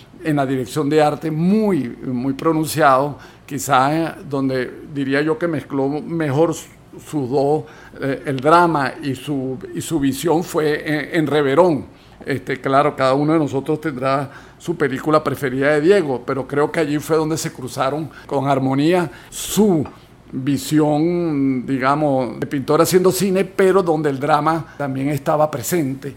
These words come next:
Y Reverón es una película, pues, que, que, que me, que a mí me parece que, que es muy de Diego. Además, todos sabemos que Diego era un amante de Reverón, digamos.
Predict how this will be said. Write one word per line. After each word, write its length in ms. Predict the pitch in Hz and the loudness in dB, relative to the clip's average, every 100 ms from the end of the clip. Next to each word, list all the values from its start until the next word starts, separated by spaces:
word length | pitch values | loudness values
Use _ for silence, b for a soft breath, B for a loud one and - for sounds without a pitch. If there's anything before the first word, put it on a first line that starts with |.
| B B - | B B -12
Y 240 | 139 139 131 | -2 0 0
Reverón 480 | 117 131 127 127 143 | -2 -4 -4 -4 0
es 80 | |
una 160 | 143 151 | 2 2
película, 500 | 151 120 - 160 147 | 0 -4 -4 -2 -2
pues, 200 | - 107 78 - - - - | -4 -8 -10 -14 -16 -20 -20
que, 280 | - 131 - - | -8 -6 -6 -4
que, 500 | 139 127 131 123 - | -2 -2 -4 -10 -10
que 100 | 135 | -6
me, 200 | 123 123 - | -4 -4 -8
que 80 | 135 | -6
a 40 | |
mí 140 | 127 131 | -2 -2
me 80 | 143 | -2
parece 420 | 151 127 - 170 | -2 -2 -4 -4
que, 280 | 156 135 127 B B B - - | -2 -2 -4 B B B -20 -6
que 220 | 143 127 | -2 0
es 100 | 123 | -2
muy 520 | 151 165 160 160 151 | -4 -2 0 2 2
de 140 | 143 139 | 0 0
Diego. 320 | 147 151 120 | 2 2 0
Además, 460 | 117 - 123 123 139 - - - - - - - | -4 -4 -4 -4 -8 -12 -14 -16 -20 -20 -20 -8
todos 220 | 139 131 | -4 -2
sabemos 380 | 131 139 123 135 | 0 -2 0 -2
que 140 | 139 131 | -2 -4
Diego 460 | 123 120 127 147 B B B B - - | -4 -6 -6 -6 B B B B -20 -8
era 200 | 123 117 | -6 -4
un 200 | 131 131 | -6 -4
amante 480 | 131 123 123 - 139 | -4 -4 -6 -6 -4
de 80 | 123 | -2
Reverón, 560 | 131 120 127 127 135 | -4 -4 -4 -4 -4
digamos. 420 | 131 123 135 113 | -4 -4 -4 -6